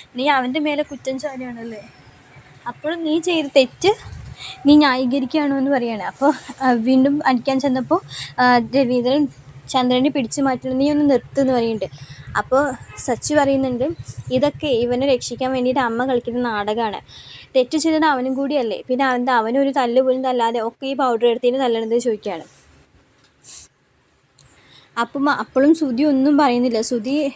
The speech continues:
ആ, ശ്രുതിനെ സപ്പോർട്ട് ചെയ്തിട്ടോ ശ്രു-, ആ, ശ്രുതിനെ അമ്മ തല്ലുമ്പോൾ ഒന്ന് പിടിച്ചു മാറ്റാനോ ഒന്നും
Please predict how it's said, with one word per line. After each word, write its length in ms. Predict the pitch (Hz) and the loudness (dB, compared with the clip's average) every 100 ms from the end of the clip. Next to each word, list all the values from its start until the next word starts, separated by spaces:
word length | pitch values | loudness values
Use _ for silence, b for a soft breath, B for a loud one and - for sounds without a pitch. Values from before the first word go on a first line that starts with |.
| - _ b b b b | -10 _ b b b b
ആ, 100 | - 240 233 | -2 2 2
ശ്രുതിനെ 400 | 233 - 247 254 | 2 -2 0 2
സപ്പോർട്ട് 460 | 277 269 - 240 262 | 2 0 2 2 2
ചെയ്തിട്ടോ 380 | 262 247 262 247 | -2 0 2 2
ശ്രു-, 280 | 254 240 - | 0 -4 -4
ആ, 180 | 226 220 | -4 -2
ശ്രുതിനെ 460 | - 247 233 247 277 | -2 -2 0 2 0
അമ്മ 240 | 226 240 | 0 0
തല്ലുമ്പോൾ 420 | 254 247 233 233 | 0 0 -2 -4
ഒന്ന് 120 | 247 254 | -4 -4
പിടിച്ചു 320 | 262 220 262 | -6 -4 -2
മാറ്റാനോ 340 | 247 - 254 | -2 -2 -2
ഒന്നും 400 | 247 240 247 285 | -2 0 2 2